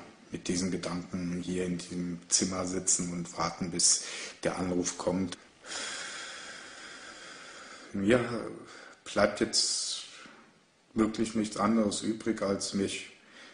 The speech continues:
schon mal in anderen Betrieben wieder zu bewerben. Denn, äh, ja, so kann's nicht weitergehen.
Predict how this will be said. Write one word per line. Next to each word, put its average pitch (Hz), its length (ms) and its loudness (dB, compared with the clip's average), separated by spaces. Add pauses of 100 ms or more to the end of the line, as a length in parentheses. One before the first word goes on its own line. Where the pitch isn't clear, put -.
(200)
schon - 180 -2
mal 98 200 4 (340)
in 98 140 2
anderen 104 380 6
Betrieben 107 480 4
wieder 98 280 4
zu - 140 -2
bewerben. 104 640 6 (500)
Denn, 95 360 6 (120)
äh, 92 320 0
ja, 92 180 6
so 87 180 -2
kann's 90 300 0
nicht - 200 -2
weitergehen. 85 600 2